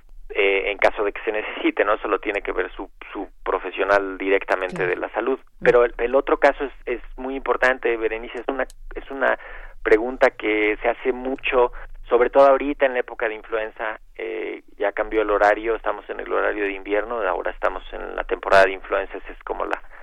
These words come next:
Speaker 1: acordémonos que todo el horario de invierno es temporada de influenza.
Speaker 2: Ujú, ujú.
Speaker 1: <laughs> Este, y, pues, hay que buscar ahorita vacunarnos, pero ahí lo que, lo que puede pasar, eh,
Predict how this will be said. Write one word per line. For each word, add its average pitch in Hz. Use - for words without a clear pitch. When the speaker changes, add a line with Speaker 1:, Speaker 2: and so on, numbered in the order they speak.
Speaker 1:
acordémonos 101
que 104
todo 104
el 101
horario 101
de 98
invierno 98
es -
temporada 98
de 95
influenza. 95
Speaker 2:
Ujú, 180
ujú. 170
Speaker 1:
<laughs> 170
Este, -
y, 98
pues, -
hay 104
que 107
buscar 101
ahorita 104
vacunarnos, 120
pero 117
ahí 139
lo 123
que, -
lo 123
que -
puede 147
pasar, 131
eh, 104